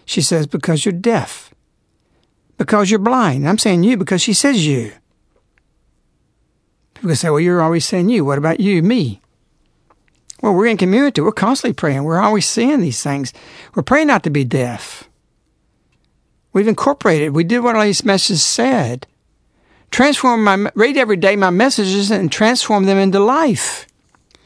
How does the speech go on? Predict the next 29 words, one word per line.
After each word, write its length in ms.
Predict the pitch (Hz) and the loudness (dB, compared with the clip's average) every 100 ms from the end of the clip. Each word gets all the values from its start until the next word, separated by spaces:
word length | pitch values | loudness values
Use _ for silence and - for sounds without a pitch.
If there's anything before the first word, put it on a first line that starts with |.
| _ - - | _ -18 -4
We're 140 | 269 | 0
sinners, 520 | 269 - 311 269 185 180 | 0 0 0 2 0 0
perhaps 320 | 190 185 - | -2 0 0
even 160 | 190 | 0
greater 240 | 180 175 165 | 0 0 0
than 160 | 160 | 0
anyone 320 | 160 156 147 143 | 2 2 2 0
else 220 | 139 202 | 0 -2
out 140 | 196 | -2
there, 100 | 147 | -2
because 260 | 143 - 151 | -2 -2 0
we 100 | 165 | 2
live 380 | 160 233 214 - - _ - | 2 2 0 -6 -20 _ -4
a 80 | |
grace 720 | 143 143 220 294 160 - - - _ _ _ _ _ _ _ - | -2 2 2 2 0 -2 -6 -12 _ _ _ _ _ _ _ -8
of 80 | 180 | -4
being 160 | 185 | -2
asked, 400 | 175 208 226 320 | 0 0 0 -4
being 300 | 233 185 151 | 0 2 0
called 340 | - 180 180 185 | 0 0 2 0
into 320 | 196 185 143 | 0 0 -2
being. 640 | 127 180 240 151 180 214 - _ _ _ _ _ _ _ _ _ _ _ _ _ _ _ _ _ _ _ _ _ _ _ _ _ - | 0 2 2 0 0 -4 -10 _ _ _ _ _ _ _ _ _ _ _ _ _ _ _ _ _ _ _ _ _ _ _ _ _ -4
Even 240 | 170 190 | 0 2
in 120 | 165 | 2
nineteen 360 | 170 170 175 165 | 2 0 0 0
eighty-six, 640 | 160 135 - 240 220 - | -2 -2 0 -2 -2 -6
Our 100 | 208 | -2
Lady 180 | 160 151 | 0 0
saying, 380 | - 190 175 | 0 0 -2